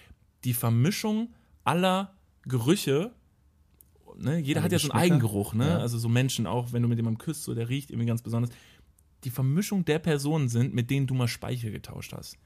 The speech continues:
Speaker 1: Wie crazy das wär. Dass das, was du da riechst oder schmeckst, ist die Symbiose jeder Person, mit der du mal Geschlechtsverkehr hattest, ähm, äh, rumgemacht hast und weiß nicht was.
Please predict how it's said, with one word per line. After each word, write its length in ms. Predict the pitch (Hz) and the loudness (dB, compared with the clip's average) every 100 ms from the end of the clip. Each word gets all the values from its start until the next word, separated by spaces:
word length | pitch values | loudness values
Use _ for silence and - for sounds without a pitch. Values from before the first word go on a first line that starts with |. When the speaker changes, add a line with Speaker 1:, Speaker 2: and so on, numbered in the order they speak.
| _ _ - - | _ _ -18 -4
Speaker 1:
Wie 140 | 127 | -2
crazy 520 | - 143 147 156 135 | 0 2 4 4 4
das 240 | 107 92 80 | 0 -2 -4
wär. 160 | 87 - - | -6 -8 -2
Dass 160 | 127 120 | 0 2
das, 220 | 175 - | 0 0
was 120 | 160 | -2
du 80 | 151 | 2
da 100 | 143 | 2
riechst 340 | 131 190 - | 4 2 2
oder 140 | 139 120 | 0 0
schmeckst, 360 | - 143 175 - - | 2 0 -2 -6 -12
ist 140 | 123 | -4
die 60 | 135 | 0
Symbiose 760 | 123 113 117 131 190 196 196 208 - - | 2 0 2 2 2 2 0 0 -12 -10
jeder 460 | 117 123 185 226 | -2 0 2 2
Person, 580 | 214 151 120 117 139 151 | 0 0 2 2 2 2
mit 180 | 120 120 | 0 2
der 160 | 127 | 0
du 80 | 135 | 2
mal 460 | 120 117 117 117 120 - - - _ | 2 2 2 0 -2 -8 -20 -20 _
Geschlechtsverkehr 720 | 117 113 143 147 135 127 120 | -2 2 2 2 -2 0 2
hattest, 420 | 120 120 117 120 - - _ _ | 2 2 0 -2 -8 -20 _ _
ähm, 300 | 101 98 95 - | -2 0 0 -4
äh, 160 | 76 | -6
rumgemacht 580 | 85 110 139 123 113 101 | -2 0 2 2 2 0
hast 180 | 104 101 | -2 -2
und 60 | 104 | -4
weiß 180 | 98 - | -6 -6
nicht 120 | 101 | -10
was. 120 | 104 | -12